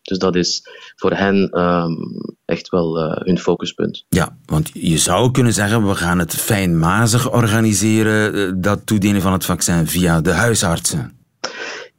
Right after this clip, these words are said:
Speaker 1: Ik ben geen viroloog, ik ben geen arts, eh, maar ik denk dat de maatschappij toch wel, ehm, nood heeft aan het zo snel mogelijk, eh, oplossen,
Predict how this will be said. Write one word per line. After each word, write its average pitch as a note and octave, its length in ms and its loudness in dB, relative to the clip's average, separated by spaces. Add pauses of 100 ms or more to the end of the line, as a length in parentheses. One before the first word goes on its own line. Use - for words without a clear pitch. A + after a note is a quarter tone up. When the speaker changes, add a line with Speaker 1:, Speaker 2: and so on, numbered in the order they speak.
(120)
Speaker 1:
Ik A2 140 0
ben B2 220 4
geen A#2 260 4
viroloog, A2 520 2
ik A2 100 -4
ben A2+ 200 2
geen G#2 200 2
arts, - 480 -4
eh, G2+ 420 0
maar G2 300 2
ik F#2 160 0
denk G2 240 2
dat F#2+ 300 -2
de F#2 80 0
maatschappij F#2+ 640 0
toch F#2+ 200 -6
wel, F#2+ 420 2
ehm, F#2 500 -4
nood F#2 280 0
heeft F2+ 440 -4
aan F3 460 0 (380)
het - 140 -10
zo - 120 0
snel G2 380 2
mogelijk, F#2 640 0
eh, F2+ 320 -2
oplossen, F#2 720 -2